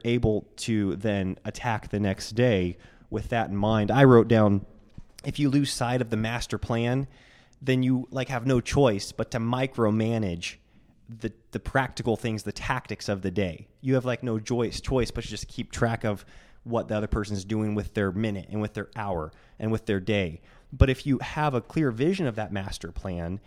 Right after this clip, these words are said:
and you're moving towards it, then that's where your vision is at. And then the practical things fall into place. It doesn't mean there needs to be some management,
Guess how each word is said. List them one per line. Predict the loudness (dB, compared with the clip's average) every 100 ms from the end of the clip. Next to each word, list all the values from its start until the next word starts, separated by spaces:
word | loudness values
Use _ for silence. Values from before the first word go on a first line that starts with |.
| -16 -6
and | -2
you're | 2
moving | 2 2 0 -4
towards | -4 -2 -2 -2
it, | -4 -4 -4
then | -2
that's | -2 -4 -4
where | -2
your | -2 -2
vision | -2 -4 -4
is | -6
at. | -8 -8
And | -4
then | -2
the | -2
practical | -4 -4 -6 -4 -4
things | -2 -4 -4
fall | -4 0 0
into | 0
place. | -2 -6 -6 -4
It |
doesn't | -4 0
mean | 2 2 2
there | 0
needs | 0 -2
to | -6
be |
some | -8 -6 -4
management, | 0 0 0 -4 -8 -10